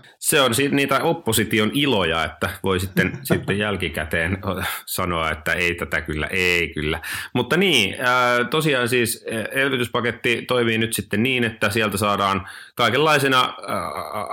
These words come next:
Speaker 1: avustuksina ja muina, niin saadaan, ä, muistaakseni noin kaksi pilkku seitsemän miljardia euroa. Ää, ja sitten noin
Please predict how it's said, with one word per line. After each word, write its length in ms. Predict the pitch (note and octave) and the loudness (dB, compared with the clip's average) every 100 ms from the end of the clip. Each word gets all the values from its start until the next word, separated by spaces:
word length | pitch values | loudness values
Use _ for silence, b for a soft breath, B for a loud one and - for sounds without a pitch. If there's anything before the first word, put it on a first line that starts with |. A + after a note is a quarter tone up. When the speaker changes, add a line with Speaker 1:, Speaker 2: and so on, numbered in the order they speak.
| A#2 | -2
Speaker 1:
avustuksina 680 | A#2 A2 - A2 - A2 G#2+ | 0 0 -2 0 2 4 4
ja 140 | G#2+ | 4
muina, 320 | A2 A2+ G#2 | 4 2 2
niin 220 | G2+ G2 | 0 0
saadaan, 420 | F#2 G2 F#2+ F#2+ F#2+ | 0 0 2 2 0
ä, 60 | - - F2 | -4 -6 -4
muistaakseni 600 | F#2+ G2 F#2+ - - F#2+ F#2+ | -2 -2 -2 -4 -2 0 0
noin 180 | G2 | 0
kaksi 240 | F2+ G2 - | -2 -4 -2
pilkku 240 | G2+ F#2 G2+ | -2 -2 0
seitsemän 440 | A#2+ A2 G#2+ F#2 | 0 0 0 0
miljardia 560 | F#2 F2+ E2 - E2+ E2+ | 0 -2 -4 -2 -2 -2
euroa. 420 | E2 E2+ E2+ B B B B B - | -2 -2 -2 B B B B B 0
Ää, 340 | F#2+ F2+ F2+ - | 4 4 4 2
ja 120 | F#2 | 0
sitten 440 | F#2+ F#2+ G2 F2+ F2+ | 0 -2 -2 -2 0
noin 300 | G2+ F#2 F2 | -2 0 -2